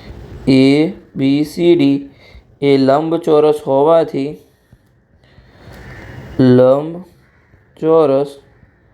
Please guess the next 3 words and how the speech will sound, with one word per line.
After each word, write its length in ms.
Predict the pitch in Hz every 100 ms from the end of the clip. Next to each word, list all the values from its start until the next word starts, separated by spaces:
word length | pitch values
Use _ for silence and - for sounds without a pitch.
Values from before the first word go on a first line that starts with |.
| _ _ _ _ _ _ -
હોવાથી 840 | - 131 135 147 165 151 139 135 147 185 _ _ _ _ _ _ _ _ - - - - -
ખૂણો 500 | - 156 156 160 165 - -
એ 400 | 151 156 165